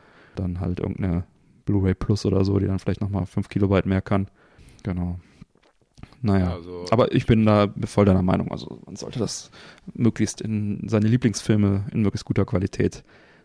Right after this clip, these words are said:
Speaker 1: schon sich besorgen und ja, die Industrie ist ja jetzt auch nicht mehr so jeck wie damals, wo es mit D V Ds neu war, wo ein Film zweimal im Jahr neu veröffentlicht wurde, ne? Verschieden, wo dann nochmal irgendwie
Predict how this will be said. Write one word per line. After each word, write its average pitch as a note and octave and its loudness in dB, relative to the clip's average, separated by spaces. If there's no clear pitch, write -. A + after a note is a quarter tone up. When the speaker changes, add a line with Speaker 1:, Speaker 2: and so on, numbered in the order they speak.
Speaker 1:
schon F#2+ -2
sich - -8
besorgen F#2+ 2
und F2+ -8
ja, C3 -4
die C#3+ -6
Industrie G#2 2
ist G#2 4
ja G2+ 4
jetzt G2+ 2
auch G2+ 2
nicht G2+ -2
mehr G2+ 4
so F#2+ 2
jeck F#2+ 4
wie G2 0
damals, F#2+ -2
wo G2+ -2
es - -10
mit A2 -4
D G2+ 4
V - 0
Ds G2 0
neu G2+ 2
war, G2 0
wo G2 -2
ein G2 2
Film G2+ 0
zweimal G2+ 4
im F#2+ 0
Jahr F#2+ 2
neu G2 4
veröffentlicht G2+ -2
wurde, G2 -4
ne? G2+ -6
Verschieden, G2 -6
wo F#2+ -2
dann - -2
nochmal F#2+ -4
irgendwie F#2+ -4